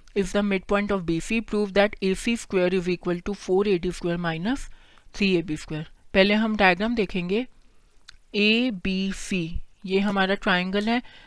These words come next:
जो कि राइट एंगल्ड है बी पे और डी मेरा मिड पॉइंट है, मतलब बी डी is equal to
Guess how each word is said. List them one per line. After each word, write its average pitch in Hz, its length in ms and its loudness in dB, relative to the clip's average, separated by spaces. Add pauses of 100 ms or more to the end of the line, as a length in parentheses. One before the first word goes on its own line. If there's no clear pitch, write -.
(120)
जो 190 140 2
कि 214 200 0
राइट 180 280 6
एंगल्ड 185 340 2
है 208 100 2
बी 170 300 -4
पे 220 140 4
और 214 200 2
डी 196 240 -2
मेरा 202 280 0
मिड 202 320 2
पॉइंट 160 280 -2
है, 170 60 0
मतलब 196 320 0
बी 175 200 -2
डी 190 220 -2
is 165 180 -4
equal 165 400 -4
to 277 120 -2